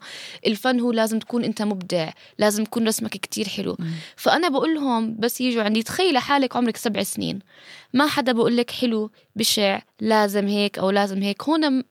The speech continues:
Speaker 1: مش لازم إشي. بجلساتنا عبري عن حالك، استخدم بدك إياه. ممكن يكون أبشع إشي في الدنيا. أنا شخصيا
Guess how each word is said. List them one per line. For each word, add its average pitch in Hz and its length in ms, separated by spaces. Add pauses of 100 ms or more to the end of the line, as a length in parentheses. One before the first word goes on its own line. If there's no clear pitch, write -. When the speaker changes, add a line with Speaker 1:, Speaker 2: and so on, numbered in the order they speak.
(160)
Speaker 1:
مش 240 200
لازم 262 360
إشي. 180 340 (460)
بجلساتنا 254 720
عبري 269 440
عن 214 200
حالك، 247 400
استخدم 240 480
بدك 208 320
إياه. 220 280 (300)
ممكن 277 280
يكون 247 240 (120)
أبشع 269 400
إشي 247 180
في - 80
الدنيا. 196 420 (160)
أنا 285 140
شخصيا 214 720